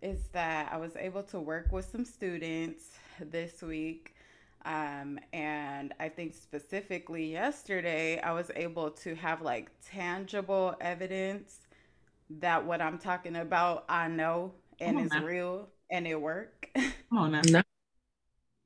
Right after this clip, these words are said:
Speaker 1: And so the student was like, "You right." <laughs>
Speaker 2: Period.
Speaker 1: And I love being able to help Black kids
Speaker 2: Mm-hmm.
Speaker 1: because too long have we gone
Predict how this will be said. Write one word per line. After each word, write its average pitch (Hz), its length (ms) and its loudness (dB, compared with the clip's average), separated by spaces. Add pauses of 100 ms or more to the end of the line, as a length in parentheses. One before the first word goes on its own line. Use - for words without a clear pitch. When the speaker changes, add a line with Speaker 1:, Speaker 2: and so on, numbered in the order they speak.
(280)
Speaker 1:
And 214 140 6
so 185 340 6
the 185 220 0
student 220 300 -2
was 214 120 -4
like, 175 200 0
"You 240 120 -4
right." 170 440 -2 (100)
<laughs> 240 100 -2 (2000)
Speaker 2:
Period. 165 360 6 (580)
Speaker 1:
And 196 140 4
I 185 100 6
love 185 420 6 (200)
being 175 280 -4
able 170 360 -2
to 170 280 -8
help 170 420 -2 (160)
Black 165 680 0 (260)
kids 175 640 -2 (200)
Speaker 2:
Mm-hmm. 139 200 0
Speaker 1:
because 165 760 0 (680)
too 269 220 0
long 208 640 4
have 202 300 2
we 214 200 -2
gone 180 760 0